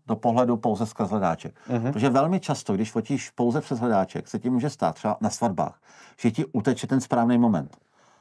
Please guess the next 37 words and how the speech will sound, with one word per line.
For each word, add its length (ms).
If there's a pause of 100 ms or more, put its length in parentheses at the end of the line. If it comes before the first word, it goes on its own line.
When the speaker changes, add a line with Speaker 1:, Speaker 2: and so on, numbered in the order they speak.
(220)
Speaker 1:
To, 100
co 120
se 140
děje 300
těsně 420
vedle, 400 (100)
eh, 260
záběru. 440
A 60
tím, 160
že 100
ty 120
se 60
Speaker 2:
Mhm. 80
Speaker 1:
můžeš 200
koupat 280
tím, 300
koukat 280
tím 120
druhým 200
okem, 400 (560)
tak 140
ty 100
to 140
vidíš 480
a 60
jsi 140
schopnej 480
jakoby 400
rychleji 320
reagovat. 460 (400)
A 80
ta 100
padesátka 880 (100)
tím 180
zvětšením, 800
Speaker 2:
Mhm. 240